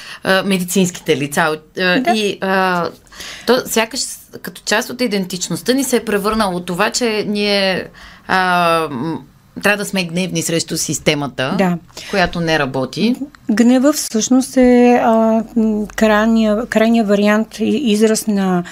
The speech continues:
Speaker 2: страха, на безпомощността, на вините, на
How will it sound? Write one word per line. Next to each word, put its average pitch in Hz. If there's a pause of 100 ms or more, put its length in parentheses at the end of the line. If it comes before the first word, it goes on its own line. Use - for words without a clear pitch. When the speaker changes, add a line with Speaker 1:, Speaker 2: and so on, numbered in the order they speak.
(220)
Speaker 2:
страха, 247
на 233
безпомощността, 185
на 190
вините, 233
на 190